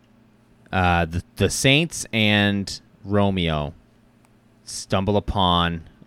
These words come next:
uh, a warehouse where the Chinese, uh,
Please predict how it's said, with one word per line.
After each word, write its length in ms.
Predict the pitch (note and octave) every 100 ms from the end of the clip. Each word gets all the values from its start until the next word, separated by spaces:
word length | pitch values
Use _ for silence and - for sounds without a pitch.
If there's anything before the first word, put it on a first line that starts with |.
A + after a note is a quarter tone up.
| _
uh, 380 | - D#2+ D#2 D#2 D2
a 80 |
warehouse 640 | E2 G#2 A2+ G2 E2+ C#2+ -
where 380 | E2 D#2+ E2 B1+
the 160 | -
Chinese, 680 | - - G#2 G#2 G#2+ G#2 - - _
uh, 400 | - G2 F#2 F2+